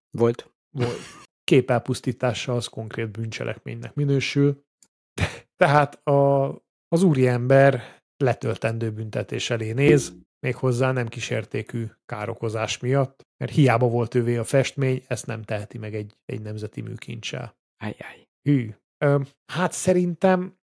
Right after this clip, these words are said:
Speaker 2: az az ötlet, hogy majd a ne-, a megsemmisült műkincsnek a birtoklása fölviszi az árát, ö, hát ez
Speaker 1: Nem tűnt jó ötletnek akkor sem, amikor csak elkezdted mondani. Nem tudom, hogy az ő fejéből ez hogy pattant ki.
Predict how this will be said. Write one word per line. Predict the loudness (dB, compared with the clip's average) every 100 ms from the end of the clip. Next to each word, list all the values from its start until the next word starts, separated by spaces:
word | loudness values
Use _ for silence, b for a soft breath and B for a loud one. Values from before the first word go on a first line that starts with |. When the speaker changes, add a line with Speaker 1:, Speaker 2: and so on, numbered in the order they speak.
| -2
Speaker 2:
az | 2
az | 2
ötlet, | 4 4 2 0
hogy | -2
majd | -2 -2 -2
a | -2
ne-, | -2 -4 -6 _ _
a | 0
megsemmisült | 2 2 2 0 0 0 0 -2 -2
műkincsnek | 0 0 0 -4 -4 -6 -4
a |
birtoklása | -4 2 2 2 -2 -2 -4 -2 -4 -4
fölviszi | -2 -2 -2 -2 -6 -8 -6 -6
az | -6 -2
árát, | -2 0 0 -2 -6 _
ö, | -4 -4 -6 _
hát | -10 -10 -8
ez | -10 -10 -12 -16 _ _ -8 -8 -8 -2
Speaker 1:
Nem | 4 6
tűnt | 6 4 4
jó | 4 4
ötletnek | 4 2 2 0
akkor | 0 -2
sem, | 0
amikor | -2 0 -2 0
csak | 0 2 0
elkezdted | 2 2 4 2 2 4
mondani. | 6 6 6
Nem | 6 4
tudom, | 4 0
hogy | 0
az | 0
ő | 0
fejéből | 2 0 0 -2
ez | -2
hogy | -4 -10
pattant | -10 -16 -10 -12
ki. | -10